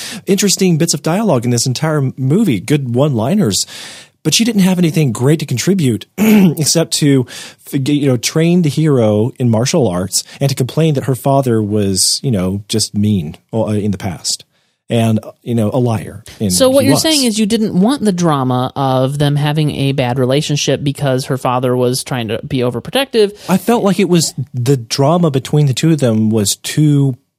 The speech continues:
Speaker 1: too weighty for them to have any sort of relationship in the movie.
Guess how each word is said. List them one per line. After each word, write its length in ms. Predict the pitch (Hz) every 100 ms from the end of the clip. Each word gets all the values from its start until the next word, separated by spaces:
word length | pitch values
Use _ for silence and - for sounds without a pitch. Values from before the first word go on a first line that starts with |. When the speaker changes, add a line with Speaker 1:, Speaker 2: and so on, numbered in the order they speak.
| _ -
Speaker 1:
too 200 | - 151
weighty 640 | 139 110 160 175 90 80 98 _ _ _
for 340 | 139 139 127 127
them 380 | 113 113 147 165
to 80 |
have 220 | 127 131 113
any 260 | 160 208 214
sort 240 | - 120
of 120 | 113 107
relationship 520 | 104 113 117 104 98
in 60 | 98
the 60 |
movie. 480 | 127 240 131 95